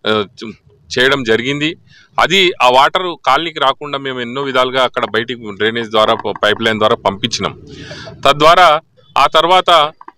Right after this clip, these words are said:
ఈ కృతికా డెవలపర్స్ అని సత్యారెడ్డి గారు తీసుకొని వారు మేము ఇక్కడ, "అన్నా మంచి బిల్డింగ్ కడతామన్నా ఇక్కడ" అది అంటే, "సరేలే భయ్, మా కాలనీ, మా యొక్క ఏరియా డెవలప్‌మెంట్ అవుతుందని మేము కూడా సహాయ సహకారాలు అందిస్తామంటే"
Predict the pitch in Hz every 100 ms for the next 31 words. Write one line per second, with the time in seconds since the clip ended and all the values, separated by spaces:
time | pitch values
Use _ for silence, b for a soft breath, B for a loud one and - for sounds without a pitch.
0 | - 143 151 - 147 147 175 160 147 147
1 | 151 139 147 139 139 131 - - 123 139
2 | 135 127 127 113 - 123 - 131 123 117
3 | - B - - 120 139 139 123 143 -
4 | - _ 110 127 135 131 135 127 117 113
5 | 113 139 131 123 - 131 107 113 123 131
6 | 117 104 127 117 113 113 107 113 107 107
7 | 113 156 - 180 170 156 156 B B B
8 | 117 127 123 127 139 131 127 123 120 -
9 | 113 104 104 113 139 120 113 131 135 127
10 | 127 123 120 120 123 135 131 113 117 113
11 | 120 120 110 104 117 - 117 101 -